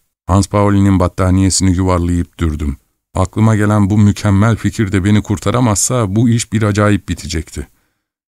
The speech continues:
İçimde beliren aptalca düşünceler bana tesir etmiyordu. Hepsini def ettim bir yana. Evliya değildim ben. Bir fazilet örneği değildim. Aklım başımdaydı henüz. Battaniyeyi koltuğuma sıkıştırdım. Stener Caddesi'ndeki beş numaraya gittim.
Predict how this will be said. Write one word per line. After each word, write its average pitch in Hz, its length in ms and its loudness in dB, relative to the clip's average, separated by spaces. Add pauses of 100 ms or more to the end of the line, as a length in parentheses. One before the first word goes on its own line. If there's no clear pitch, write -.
(120)
İçimde 104 420 2
beliren 98 440 0
aptalca 98 500 -2
düşünceler 90 560 -2
bana 92 180 2
tesir 85 360 -4
etmiyordu. 73 640 -4 (520)
Hepsini 107 420 0
def 90 180 -2
ettim 73 320 -4
bir 67 140 -6
yana. 71 300 -8 (540)
Evliya 107 460 0
değildim 113 500 0
ben. 67 240 -4 (380)
Bir 117 160 0
fazilet 110 500 0
örneği 113 440 4
değildim. 98 560 -2 (340)
Aklım 135 340 0
başımdaydı 127 560 0
henüz. 73 400 -4 (680)
Battaniyeyi 104 600 2
koltuğuma 92 500 0
sıkıştırdım. 71 720 -6 (140)
Stener 101 460 0
Caddesi'ndeki 95 800 -4
beş 110 220 -2
numaraya 82 400 0
gittim. - 380 -14